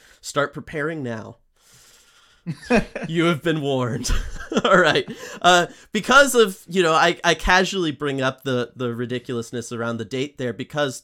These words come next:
Speaker 1: as we all know, twenty twenty-three is the year of the Kraken. And before we talk about the idea of Bo Horvat maybe joining the Seattle Kraken, R J, before we talk about the changes in Vancouver right before we have to play them, and before we hear your amazing reporting from the Skills Showcase,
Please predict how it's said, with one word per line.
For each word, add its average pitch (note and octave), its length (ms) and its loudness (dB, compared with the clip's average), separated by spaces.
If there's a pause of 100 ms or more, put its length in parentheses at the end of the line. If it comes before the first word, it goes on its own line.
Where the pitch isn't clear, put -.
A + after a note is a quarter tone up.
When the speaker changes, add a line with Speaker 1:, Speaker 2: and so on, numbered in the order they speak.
(160)
Speaker 1:
as C3+ 180 -4
we C#3+ 80 -4
all C3 160 0
know, A#2+ 180 -4
twenty C#3+ 280 -6
twenty-three C3+ 460 -8
is C3 260 -8
the D3+ 80 -12
year C3 200 -6
of A2+ 100 -10
the A#2+ 80 -10
Kraken. B2 600 -4 (320)
And A#2+ 220 -4
before E3 380 -4
we F3 120 -2
talk D3 360 0
about C3+ 280 0
the C3+ 100 -6
idea B2+ 300 -2
of A#2 100 -8
Bo B2 200 0
Horvat A#2 440 -2
maybe A2+ 280 -6
joining A2+ 360 -8
the A#2 60 -6
Seattle A2 320 -10
Kraken, G#2+ 420 -10
R G#2+ 160 -8
J, A2+ 180 -8
before B2 300 -8
we C#3+ 100 -6
talk C3 260 -4
about B2+ 240 -6
the B2 60 -14
changes A#2+ 460 -8
in A#2 140 -6
Vancouver A#2 680 -6 (200)
right C#3 300 -2
before B2+ 360 -4
we A#2+ 160 -4
have A#2+ 260 -6
to A#2+ 100 -8
play B2 380 -6
them, A2+ 320 -8 (240)
and C#3 140 -4
before G3+ 400 0
we G3 120 -2
hear F3 220 -4
your D#3 200 -2
amazing C#3 440 -4
reporting B2 420 -4
from B2 140 -8
the A#2+ 80 -6
Skills A#2+ 340 -8
Showcase, B2 540 -6